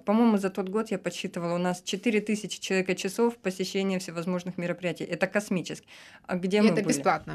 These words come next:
Speaker 1: Это
Speaker 2: правильно?
Speaker 1: бесплатно. Не было ни одного заведения или, э, ну, чего-либо, куда бы нам сказали: «Нет, мы вас не примем».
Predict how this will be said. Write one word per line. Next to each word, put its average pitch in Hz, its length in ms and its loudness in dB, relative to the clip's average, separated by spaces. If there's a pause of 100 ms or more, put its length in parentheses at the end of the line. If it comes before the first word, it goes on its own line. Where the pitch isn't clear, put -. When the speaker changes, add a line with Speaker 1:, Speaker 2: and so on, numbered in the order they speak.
(140)
Speaker 1:
Это - 80 0
Speaker 2:
правильно? 226 220 4
Speaker 1:
бесплатно. 196 540 2 (200)
Не 226 180 6
было 214 180 4
ни 208 180 6
одного 208 300 4
заведения 202 680 4
или, 175 440 0
э, 165 120 -4 (640)
ну, 202 200 4
чего-либо, 214 560 2
куда 190 320 4
бы 180 180 0
нам 185 300 2
сказали: 175 440 -2
«Нет, 208 280 0
мы 165 140 -4
вас 170 160 -6
не 170 100 -4
примем». 156 200 -4